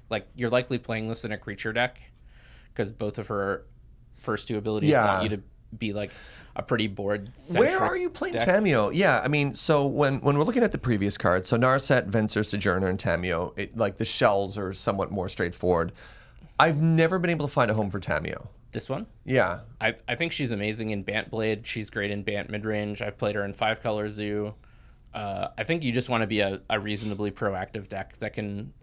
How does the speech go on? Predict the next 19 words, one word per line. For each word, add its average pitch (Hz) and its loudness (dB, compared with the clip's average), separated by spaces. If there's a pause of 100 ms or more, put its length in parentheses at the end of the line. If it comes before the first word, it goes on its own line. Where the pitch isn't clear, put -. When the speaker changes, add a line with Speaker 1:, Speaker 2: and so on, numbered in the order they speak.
Speaker 1:
look 113 -6
to 104 -2 (300)
always 110 -2
have 107 2
two 117 -6
creatures 107 -8
in 110 -6
play. 107 -4 (360)
Speaker 2:
Hmm. 139 -2 (240)
Speaker 1:
Uh, 101 -2
like, 104 -8 (160)
if, - -14 (180)
if - -6
everything's 104 -6
going 101 -4
according 101 -6
to 101 -6
plan, 101 -8 (180)
and 107 -2